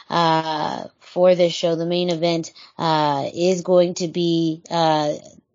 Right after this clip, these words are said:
the P C W Ultra Tag Team titles are gonna be the line. War Beast is gonna be facing up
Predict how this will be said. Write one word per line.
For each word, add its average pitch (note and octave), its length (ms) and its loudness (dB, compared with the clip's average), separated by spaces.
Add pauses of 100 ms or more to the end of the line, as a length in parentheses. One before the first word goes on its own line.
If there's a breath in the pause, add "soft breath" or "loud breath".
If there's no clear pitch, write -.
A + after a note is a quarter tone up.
(240)
the D3+ 680 -4
P G#3 140 -6
C F#3+ 160 -4
W F#3+ 240 2
Ultra F3+ 380 0
Tag F3 360 -2
Team E3+ 300 -6
titles F3 420 0
are E3+ 60 -2
gonna E3 140 -2
be D#3+ 100 -4
the D#3+ 80 -4
line. D#3+ 340 0
War E3+ 320 4
Beast F3 420 -4 (240 loud breath)
is E3+ 160 -4
gonna E3+ 160 2
be E3+ 140 -6
facing E3 600 -4 (280 loud breath)
up F3 220 0